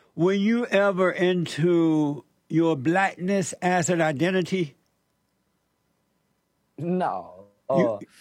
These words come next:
Speaker 2: I wa-, I was in the bullshit what grown folks said. I never had an identity. That's why I played so many different roles. That's why, that's why when I started out in elementary, I played the flute.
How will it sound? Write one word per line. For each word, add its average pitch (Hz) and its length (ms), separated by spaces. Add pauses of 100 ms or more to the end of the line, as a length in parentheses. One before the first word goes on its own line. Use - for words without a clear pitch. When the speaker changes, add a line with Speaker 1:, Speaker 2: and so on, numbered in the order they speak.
(300)
Speaker 2:
I 165 180
wa-, 180 220
I 175 140
was 175 180
in 165 140
the 160 60
bullshit 175 640
what 143 140
grown 180 300
folks 135 440
said. 107 300 (520)
I 135 100
never 165 260
had 175 240
an 156 120
identity. 117 600
That's 135 220
why 143 160
I - 20
played 147 580
so 135 180
many 135 240
different 135 360
roles. 135 340 (200)
That's 135 220
why, 143 280 (500)
that's 151 200
why 165 220
when 143 140
I 143 100
started 170 400
out 165 160
in 147 100
elementary, 160 640 (420)
I 127 100
played 147 340
the 147 60
flute. 165 360